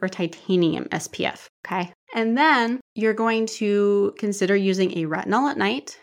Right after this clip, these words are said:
You can get an over-counter different. It's a one percent gel. And then if you want to take that a step further, you can get a pre-medicated glycolic or combination glycolic salicylic acid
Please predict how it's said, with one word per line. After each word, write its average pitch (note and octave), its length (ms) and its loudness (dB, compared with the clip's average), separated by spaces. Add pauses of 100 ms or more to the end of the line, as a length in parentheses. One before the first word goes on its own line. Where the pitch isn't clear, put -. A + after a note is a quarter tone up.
You F3+ 140 -8
can F3+ 100 -2
get F3 140 -4
an F3 120 -8
over-counter G3 680 -2
different. F#3+ 460 -2
It's - 100 -10
a E3+ 60 -2
one D#3+ 260 -2
percent F#3+ 400 -6
gel. - 340 -2 (380)
And G3+ 180 4
then G3+ 180 6
if G3 140 2
you F#3+ 140 2
want F#3+ 300 2
to F#3 680 2
take F#3+ 240 -8
that G3 140 0
a F#3+ 80 -2
step - 260 -4
further, C4+ 500 2 (220)
you F#3+ 160 -6
can G3+ 180 0
get F#3 160 0
a F3+ 60 0
pre-medicated G#3+ 960 0
glycolic G3+ 640 -2 (120)
or F#3 180 2
combination F#3+ 720 -2
glycolic F3 560 -2
salicylic F3 640 -2
acid F3 420 -4